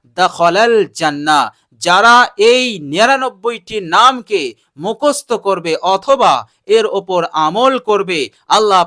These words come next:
পাক তাকে ডাইরেক্ট জান্নাত দিয়ে দেবেন। বলুন সুবহানাল্লাহ। জাহান্নাম হতে মুক্তি পাবে,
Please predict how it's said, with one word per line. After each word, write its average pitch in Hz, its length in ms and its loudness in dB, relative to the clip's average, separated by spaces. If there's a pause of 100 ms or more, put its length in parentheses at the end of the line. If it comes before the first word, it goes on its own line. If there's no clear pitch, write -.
পাক 180 280 -2
তাকে 208 480 0 (200)
ডাইরেক্ট 156 760 2 (260)
জান্নাত 165 560 -2 (120)
দিয়ে 131 220 -4
দেবেন। 123 440 -6
বলুন 180 320 -4
সুবহানাল্লাহ। 135 1000 0 (300)
জাহান্নাম 208 680 2
হতে 180 360 -2
মুক্তি 190 440 -6
পাবে, 180 440 0